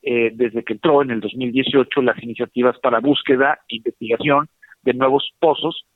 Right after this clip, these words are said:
del gas licuado propano en el dos mil dieciocho. Entonces, ¿qué es lo que sucede? Lo que sucede es que México se queda dependiendo de los Estados Unidos pa-,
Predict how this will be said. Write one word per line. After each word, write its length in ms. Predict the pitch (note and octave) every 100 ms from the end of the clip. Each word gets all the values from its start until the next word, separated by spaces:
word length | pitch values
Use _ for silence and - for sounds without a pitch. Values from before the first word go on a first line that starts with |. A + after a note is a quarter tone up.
| _
del 220 | B2+ A#2 -
gas 160 | C3+
licuado 360 | C3 C3 C3 C3
propano 520 | - C3+ C3+ B2 B2+
en 60 | A2
el 80 | G#2
dos 160 | F#2+
mil 140 | G#2 F#2+
dieciocho. 380 | F#2+ - - - _ _ _ -
Entonces, 480 | A2+ D3+ D#3 D3+ _ _ _ -
¿qué 220 | E3 E3
es 60 | D3+
lo 100 | D#3
que 120 | D#3
sucede? 440 | D#3 C#3+ D#3+ F3 E3+
Lo 120 | G#2+
que 120 | -
sucede 320 | A#2 B2+ B2+
es 140 | B2+ -
que 120 | B2+
México 500 | C3+ C3+ C3 - D3+
se 140 | -
queda 200 | - B2+
dependiendo 680 | A#2+ - B2+ A#2+ C#3 C3 B2
de 120 | G#2
los 180 | - -
Estados 360 | - B2 B2 -
Unidos 360 | C3+ B2 B2
pa-, 100 | -